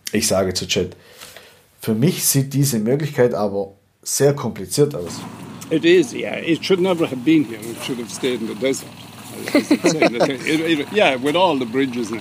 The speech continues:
Speaker 2: It was
Speaker 1: Ja.
Speaker 2: crazy. But at that time, at least, there wasn't too much road
Speaker 1: Ja,
Speaker 2: traffic.
Speaker 1: ist sie auch.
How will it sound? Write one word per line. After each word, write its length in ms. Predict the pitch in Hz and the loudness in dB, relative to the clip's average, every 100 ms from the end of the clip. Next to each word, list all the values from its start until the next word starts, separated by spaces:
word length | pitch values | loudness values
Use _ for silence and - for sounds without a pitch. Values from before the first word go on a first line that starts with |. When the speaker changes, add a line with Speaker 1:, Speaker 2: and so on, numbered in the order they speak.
| 64 | -6
Speaker 2:
It 100 | 69 | -2
was 140 | 135 | 4
Speaker 1:
Ja. 100 | 127 | 6
Speaker 2:
crazy. 400 | 185 175 110 110 107 - - | 6 4 2 -4 -10 -14 -4
But 140 | 147 135 | 0 2
at 120 | 135 | 2
that 180 | 147 147 | 0 0
time, 240 | 143 127 | -4 -4
at 120 | 120 - | -4 -2
least, 260 | 131 117 | -2 -2
there 100 | 143 120 | -4 -4
wasn't 340 | 120 117 113 | -4 -4 -8
too 100 | - 123 | -6 -6
much 160 | 110 - 127 | -6 -10 -6
road 120 | 123 | 2
Speaker 1:
Ja, 120 | 135 175 - | 4 4 0
Speaker 2:
traffic. 180 | - 180 | -2 -4
Speaker 1:
ist 180 | - - | -2 -4
sie 140 | 98 | -4
auch. 180 | 90 | -4